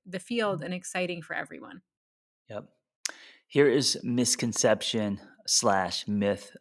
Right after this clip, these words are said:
Speaker 2: um, number three, and that is it's k-, something that anyone can do without training because, uh, the industry isn't regulated. So it's this idea that you can be a coach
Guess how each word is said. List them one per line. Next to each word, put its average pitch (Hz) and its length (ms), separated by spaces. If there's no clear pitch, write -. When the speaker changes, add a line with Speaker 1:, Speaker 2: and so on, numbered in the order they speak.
Speaker 2:
um, 95 460
number 107 260
three, 127 400
and 104 120
that 110 160
is 101 280
it's - 340
k-, - 160
something 113 500
that 101 180
anyone 147 360
can 110 200
do 98 240
without 95 500
training 92 560
because, 98 440
uh, 95 240
the 107 80
industry 104 480
isn't 107 400
regulated. 98 760
So 101 240
it's 95 160
this 104 160
idea 98 360
that 95 80
you 95 80
can 107 140
be 95 100
a 95 40
coach 101 400